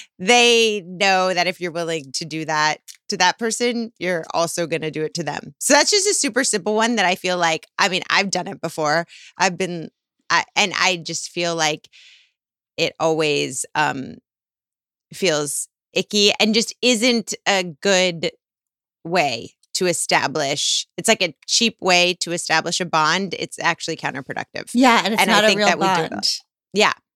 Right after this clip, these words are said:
Speaker 1: yeah, exactly.
Speaker 2: But why, I just wish, and I have no answer for this. I'm not, like, positing a question that I have some wisdom to share about it.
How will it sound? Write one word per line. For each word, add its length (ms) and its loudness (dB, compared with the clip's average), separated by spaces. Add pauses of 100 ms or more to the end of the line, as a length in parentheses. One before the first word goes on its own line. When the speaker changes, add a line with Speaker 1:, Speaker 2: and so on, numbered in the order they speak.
(180)
Speaker 1:
yeah, 160 0 (240)
exactly. 320 2
Speaker 2:
But 60 0
why, 300 4 (220)
I 100 2 (120)
just 180 -2
wish, 320 2
and 100 4
I 40 6
have 180 2
no 180 2
answer 360 0
for 100 -2
this. 240 0
I'm 120 0
not, 240 0
like, 180 -4
positing 400 -2
a 80 -2
question 400 -2
that 100 -2
I 200 -2
have 340 -2
some 360 -2
wisdom 280 0
to 80 -2
share 160 -2
about 220 2
it. 140 -6